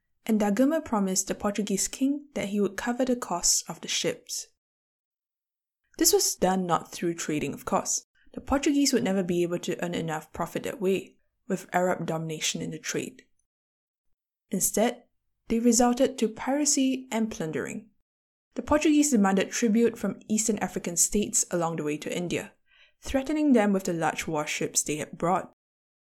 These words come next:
On the waves, one of their plunders was a ship on the way from the Red Sea and was filled with riches,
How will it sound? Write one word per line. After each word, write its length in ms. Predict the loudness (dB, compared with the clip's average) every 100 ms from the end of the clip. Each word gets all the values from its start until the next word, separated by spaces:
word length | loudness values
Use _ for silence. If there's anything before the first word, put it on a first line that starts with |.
| _ _ _ _ _ _ -4
On 120 | 0
the 80 | 0
waves, 460 | 0 0 0 -4 -6 _ _ 0
one 180 | 0 2
of 80 |
their 80 | -2
plunders 500 | -2 -2 0 2 2
was 140 | 0 0
a 40 |
ship 440 | 0 2 0 -2 -2
on 100 | 0
the 80 | 2
way 280 | 4 4
from 240 | 4 2 2
the 100 | 2
Red 280 | 0 0 0
Sea 420 | 2 4 0 -4 _ _
and 240 | 0 2 4
was 160 | 2
filled 240 | 0 -4 -4
with 160 | -6
riches, 540 | -4 -4 -4 -2 -4